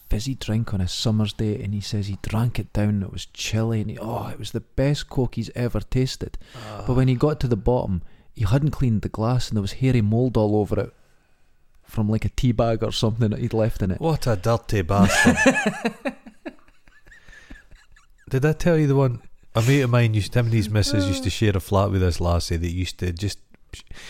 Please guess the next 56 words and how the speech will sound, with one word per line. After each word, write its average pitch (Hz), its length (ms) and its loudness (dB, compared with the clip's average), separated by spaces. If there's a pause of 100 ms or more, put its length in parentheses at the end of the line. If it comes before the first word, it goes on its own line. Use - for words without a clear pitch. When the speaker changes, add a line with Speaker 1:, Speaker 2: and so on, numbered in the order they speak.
(120)
Speaker 2:
he'd 107 140 -2
get 156 80 6
up - 120 4
in 104 60 12
the 101 60 6
morning 104 240 4
and 92 100 -2
go 101 60 2
to 92 60 2
his 82 120 0
work, 85 340 0
and 110 120 2
she'd 107 100 6
Speaker 1:
Mm-hmm. 104 80 6
Speaker 2:
always 101 300 4
be 95 160 0
in 90 80 0
the 85 60 -2
shower, 87 360 0
even 113 240 0
though 101 200 0
she 92 180 -2
didn't 90 240 0
do 95 180 4
anything 85 300 -2
all 80 120 -2
day. 76 260 -6 (120)
Speaker 1:
Right. 95 220 2 (180)
Speaker 2:
So - 140 -2
when 107 140 2
it, 107 200 -4
one 131 160 2
of 131 60 2
these 117 180 2
situations, 87 540 -2
had 85 80 -2
come 95 180 0
back 104 220 2
from - 180 -2
a 85 40 4
hard 87 180 2
day's 80 200 0
work, 85 280 0
and 80 100 -2
she - 80 -4
was 85 140 -2
just 104 260 -4
there. 80 300 2
You - 880 -12
know 92 60 2
what - 0 -
I - 0 -
mean? 92 180 2
She - 140 -6
was 90 60 -10
just 113 140 -6